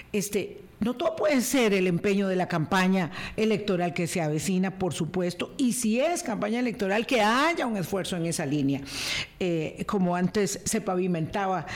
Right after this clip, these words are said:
a diestra y siniestra virtud a la campaña.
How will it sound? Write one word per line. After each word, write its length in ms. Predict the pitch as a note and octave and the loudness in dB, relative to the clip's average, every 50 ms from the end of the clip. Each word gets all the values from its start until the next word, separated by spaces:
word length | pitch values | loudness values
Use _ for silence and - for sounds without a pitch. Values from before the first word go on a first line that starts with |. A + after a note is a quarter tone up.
| - - - | -10 -8 -4
a 80 | - G3+ | -2 2
diestra 400 | G3+ G3+ F#3+ F#3 - G#3 G3 G3 | 2 2 2 0 -2 -2 -2 -2
y 60 | F#3+ | 0
siniestra 680 | F#3+ - G#3 F3 E3 F3 E3+ D#3+ - F3+ F#3+ F3 D#3 - - - - - - | 0 0 0 0 0 0 -2 -4 -2 -2 -2 -2 -2 -4 -8 -12 -12 -8 -2
virtud 400 | - F#3 E3+ - - F#3 F3+ F#3 | -2 -2 -2 0 0 0 2 2
a 60 | F#3 | 2
la 140 | F#3 F3+ F3 | 0 -2 -2
campaña. 560 | - D#3 C#3+ C#3 - C#3 C#3 C3+ C3 C3+ C3 | -2 -4 -4 -2 -4 -4 -2 -2 -2 -2 -4